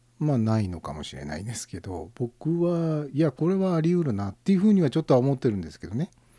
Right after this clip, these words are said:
えーっとですね、それに関する記事。これはあの、Appleが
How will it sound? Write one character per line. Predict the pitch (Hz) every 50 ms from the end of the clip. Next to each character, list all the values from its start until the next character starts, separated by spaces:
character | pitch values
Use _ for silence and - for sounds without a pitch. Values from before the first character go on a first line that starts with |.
| - - - - - - _ _ _ _ -
え | 123 120 120 120
ー | 113
っ | -
と | - 123
で | 101 95 90
す | - -
ね、 | 80 78 78 73 67 62 - - _ _ _ _ _ _
そ | - - - - 135
れ | 131 143 139
に | 139 135 127
関 | - 135 131 127 127 117
す | - - 131 110
る | 107 92 82 - - - 104 98 - -
記 | - 117 104
事。 | 87 87 113 - -
こ | - 147
れ | 175 185
は | 190 190 180
あ | 175
の、 | 175 170 175
Apple | 196 - - 180 151 131
が | 113 110 101 92 82 -